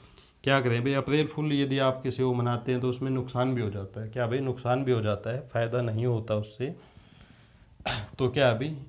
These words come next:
इस दिन बहुत अच्छी चीज़ें हुई है भाई। क्या भाई? इसी दिन अप्रैल फूल जो मनाते हैं उसी दिन क्या हुई भाई? उसी दिन क्या भाई? आरबीआई की क्या हुई? स्थापना हुई। इस दिन को मनाइए आप। क्या भाई? आरबीआई की स्थापना को मनाइए।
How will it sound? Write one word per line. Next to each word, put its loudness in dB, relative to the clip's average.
इस -4
दिन 0
बहुत 2
अच्छी -4
चीज़ें -2
हुई 2
है 2
भाई। 0
क्या 0
भाई? 0
इसी -2
दिन 2
अप्रैल 0
फूल -2
जो 2
मनाते 2
हैं -2
उसी 0
दिन 2
क्या 0
हुई 2
भाई? -2
उसी -2
दिन 2
क्या -2
भाई? -2
आरबीआई 4
की -2
क्या -2
हुई? 0
स्थापना -2
हुई। -2
इस -6
दिन 0
को 0
मनाइए 2
आप। -2
क्या -2
भाई? -4
आरबीआई 0
की -4
स्थापना -4
को -2
मनाइए। -4